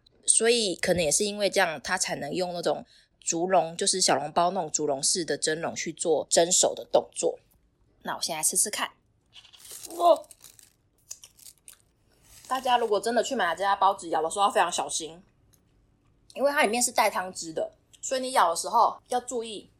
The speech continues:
喷汁这件事。而且它的面包体虽然不像小笼包这么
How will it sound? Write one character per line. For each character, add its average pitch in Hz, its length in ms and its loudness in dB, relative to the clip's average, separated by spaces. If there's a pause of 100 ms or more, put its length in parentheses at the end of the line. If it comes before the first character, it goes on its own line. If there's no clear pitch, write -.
喷 190 180 -4
汁 175 180 -8
这 180 80 -8
件 165 160 -6
事。 143 240 -6
而 - 80 -2
且 - 360 0
它 - 200 -4
的 330 120 -6
面 359 180 -6
包 302 140 2
体 311 120 -2
虽 285 140 -6
然 277 100 -6
不 214 80 -10
像 262 160 -4
小 170 240 -4
笼 165 120 -18
包 208 180 -2
这 214 120 -8
么 190 120 -6